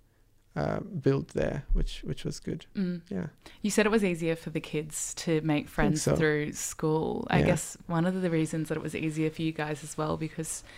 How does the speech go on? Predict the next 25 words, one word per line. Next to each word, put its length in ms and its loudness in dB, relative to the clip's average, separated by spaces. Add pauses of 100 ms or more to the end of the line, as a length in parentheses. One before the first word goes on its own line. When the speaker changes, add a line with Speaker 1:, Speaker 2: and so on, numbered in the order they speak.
(240)
Speaker 2:
you 100 2
had 100 4
a 40 2
Guitar 340 0
Hero 300 2
set 380 -6
in 60 10 (120)
your 80 12
house. 500 6 (500)
<laughs> 520 0
Tell 140 8
me 140 4
about 280 4
that. 340 2 (580)
Speaker 1:
Oh 120 12
yeah, 400 8
like, 360 4
Guitar 380 10
Hero 360 10
was, 320 6
was 280 6
the 100 8
Speaker 2:
<laughs> 100 8
Speaker 1:
jam. 460 8
I, 300 6